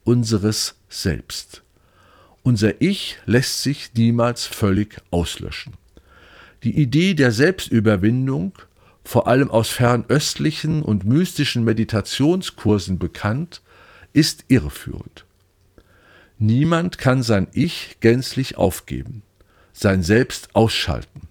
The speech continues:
Statt sein individuelles Bewusstsein preiszugeben,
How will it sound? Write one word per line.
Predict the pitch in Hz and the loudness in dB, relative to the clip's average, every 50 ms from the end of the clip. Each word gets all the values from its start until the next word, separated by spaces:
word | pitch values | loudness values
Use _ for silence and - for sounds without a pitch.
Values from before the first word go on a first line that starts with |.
| _ _ _ _ _ _ _ _ _ _ _ _ _ _ _ _ _ _ _ | _ _ _ _ _ _ _ _ _ _ _ _ _ _ _ _ _ _ _
Statt | - - - 107 - | -6 -2 0 0 4
sein | - 123 113 - | 4 4 2 4
individuelles | - 156 190 202 196 196 165 170 156 143 - - 131 - 143 147 - | 2 2 4 4 2 2 0 -2 -2 -2 0 0 2 2 2 0 2
Bewusstsein | - 127 117 113 139 156 151 - - - 120 113 107 - | 2 0 2 4 2 2 2 0 0 2 2 2 2 2
preiszugeben, | 87 107 147 190 180 - - - 110 92 85 98 104 107 113 131 135 139 131 | 4 4 4 4 2 -2 -4 -4 -4 0 2 2 2 2 2 0 -4 -6 -6